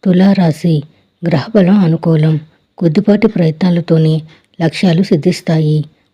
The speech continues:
ఆర్థిక విజయాలు సాధిస్తారు. సమాజంలో గౌరవం పెరుగుతుంది. ఉద్యోగులకు గుర్తింపు లభిస్తుంది. వ్యాపారంలో కొద్దిగా నష్టాలు రావచ్చు.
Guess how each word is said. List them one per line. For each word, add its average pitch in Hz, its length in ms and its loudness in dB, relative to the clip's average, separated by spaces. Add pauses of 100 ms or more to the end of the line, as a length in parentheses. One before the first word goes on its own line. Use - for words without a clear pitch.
(140)
ఆర్థిక 170 380 0
విజయాలు 170 380 2
సాధిస్తారు. 160 800 -2 (400)
సమాజంలో 175 680 0
గౌరవం 180 500 2
పెరుగుతుంది. 165 720 -2 (440)
ఉద్యోగులకు 190 600 2
గుర్తింపు 175 480 -2
లభిస్తుంది. 160 760 0 (480)
వ్యాపారంలో 170 680 2
కొద్దిగా 160 420 0
నష్టాలు 170 520 -2
రావచ్చు. 156 640 -2